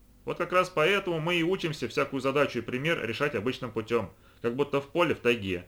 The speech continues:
добавила Лена и слегка улыбнулась. «И только ответы проверяем на машине. Зато, когда мы будем работать на заводах или в совхозах, мы уже будем пользоваться этими умными машинами.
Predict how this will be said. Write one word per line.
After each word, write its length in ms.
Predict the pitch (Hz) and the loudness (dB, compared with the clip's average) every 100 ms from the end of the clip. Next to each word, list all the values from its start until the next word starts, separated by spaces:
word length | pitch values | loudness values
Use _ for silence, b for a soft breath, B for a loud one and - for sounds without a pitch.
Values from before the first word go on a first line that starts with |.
| - | -6
добавила 380 | 95 92 98 95 | -2 2 2 2
Лена 220 | 120 156 | 2 0
и 40 | 110 | -2
слегка 260 | 95 120 | -4 0
улыбнулась. 560 | 120 110 92 87 85 - B B B B - | 2 0 -4 -8 -12 -18 B B B B -4
«И 80 | |
только 280 | 117 196 196 | 2 4 4
ответы 280 | 185 196 208 | 4 4 2
проверяем 440 | - 147 156 143 | 2 4 6 4
на 60 | 123 | 2
машине. 560 | 127 131 143 110 85 82 - | -2 -2 -2 -4 -8 -14 -6
Зато, 460 | 90 95 202 165 - | -2 2 2 2 -4
когда 240 | 123 120 156 | -2 2 4
мы 80 | |
будем 220 | 147 143 135 | 2 2 4
работать 360 | 143 156 135 | 4 4 0
на 80 | 127 | -2
заводах 460 | 120 143 156 101 - | 0 4 4 2 -2
или 180 | 135 113 | -4 -2
в 60 | |
совхозах, 580 | - 110 - 208 120 85 | -2 -4 2 2 2 -2
мы 160 | - 214 | -6 -2
уже 200 | 196 190 | 0 0
будем 260 | 180 175 160 | 0 0 0
пользоваться 380 | 180 156 147 | 2 2 2
этими 200 | 156 139 | 0 0
умными 260 | 135 147 139 | -4 -2 -2
машинами. 560 | 127 117 131 123 98 | -2 -2 -2 -4 -6